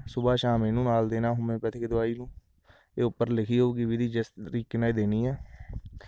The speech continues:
ਤੇ ਜੇ ਆਪਾਂ ਇਹ ਦਵਾਈ ਨਹੀਂ ਦੇਣੀ ਚਾਹੁੰਦੇ ਤਾਂ ਆਪਾਂ ਵਿ-, Vitamin H injection ਜੋ ਦਸ ਐਮ ਐਲ ਵਾਲਾ ਆਉਂਦਾ ਹੈ, ਆਪਾਂ ਤਕਰੀਬਨ ਚਾਰ ਤੋਂ ਪੰਜ injection ਲੈ ਕੇ ਆਉਣੇ ਆ ਜੀ। ਦਸ ਐਮ ਐਲ ਦਾ injection ਇੱਕ ਲਗਾ ਕੇ ਇੱਕ ਦਿਨ ਛੱਡ ਕੇ ਲਗਾਉਣਾ ਆ ਇਹ।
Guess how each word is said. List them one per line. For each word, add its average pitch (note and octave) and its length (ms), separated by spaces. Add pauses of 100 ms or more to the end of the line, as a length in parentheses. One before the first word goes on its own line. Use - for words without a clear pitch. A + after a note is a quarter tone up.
(500)
ਤੇ C#3 80
ਜੇ C3 220
ਆਪਾਂ C3+ 200
ਇਹ C#3+ 140
ਦਵਾਈ C3 280
ਨਹੀਂ B2 260
ਦੇਣੀ B2 240
ਚਾਹੁੰਦੇ B2+ 240
ਤਾਂ C3 100
ਆਪਾਂ C3 220
ਵਿ-, A#2 180
Vitamin A2+ 420
H B2+ 160
injection B2 440
ਜੋ B2+ 100
ਦਸ A#2 260
ਐਮ B2 160
ਐਲ B2 120
ਵਾਲਾ A#2+ 200
ਆਉਂਦਾ A2 320
ਹੈ, C#3+ 140 (800)
ਆਪਾਂ A#2+ 220
ਤਕਰੀਬਨ B2 420
ਚਾਰ A#2 400
ਤੋਂ C3+ 100
ਪੰਜ B2 240
injection A#2+ 440
ਲੈ A2 120
ਕੇ A2 160
ਆਉਣੇ A#2 260
ਆ C3 60
ਜੀ। C3 120 (1160)
ਦਸ A#2+ 280
ਐਮ C3+ 160
ਐਲ C3+ 140
ਦਾ C3 120
injection A#2+ 440
ਇੱਕ A#2+ 320 (220)
ਲਗਾ A2+ 340
ਕੇ C3+ 260
ਇੱਕ B2+ 200
ਦਿਨ C#3 140
ਛੱਡ A2 240
ਕੇ B2 140
ਲਗਾਉਣਾ A2+ 440
ਆ C3 60
ਇਹ। C3+ 240